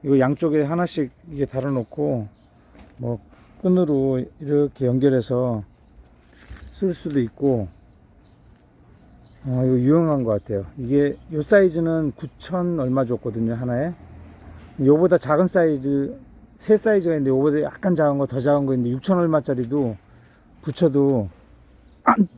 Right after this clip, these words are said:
안 떨어질 것 같아요. 그 여기 군데군데 붙여놔도 괜찮을 것 같아요. 이렇게 이거 하나씩 저기서 뭐야, 자동차 용품에서 달라 그러면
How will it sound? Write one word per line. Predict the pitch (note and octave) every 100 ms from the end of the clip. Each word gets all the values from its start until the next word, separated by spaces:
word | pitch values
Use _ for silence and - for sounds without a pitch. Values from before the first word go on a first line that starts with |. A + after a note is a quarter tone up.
| -
안 | D3
떨어질 | C#3+ E3+ D3
것 | C3
같아요. | B2+ C3 A2+
그 | G2+ B2 C3+
여기 | D#3 C#3+ D3+ C#3 -
군데군데 | D#3 D#3 F3 E3 C#3+ C#3 B2+ G#2 - - - - - - -
붙여놔도 | C3+ F3+ E3 C3+
괜찮을 | A#2+ A2+ C3+ A#2
것 | G#2+ -
같아요. | G#2+ G2+
이렇게 | G#2 G2+ F2+ - - - - - - -
이거 | D3 B2+ C3+ - - - -
하나씩 | G3+ A3 - F#3+ - - _ _ _ - - _ _ _ _ - - - -
저기서 | D#3+ D3+ D3 C#3+ B2+ - -
뭐야, | C#3 B2 A2+ G2
자동차 | C3 D#3 D#3+ E3+
용품에서 | D3 D#3+ D3+ C#3 B2+ B2 A#2+ G#2+ - _ - - - _ -
달라 | B2+ C#3
그러면 | C#3+ C3+ B2+ A#2 A2+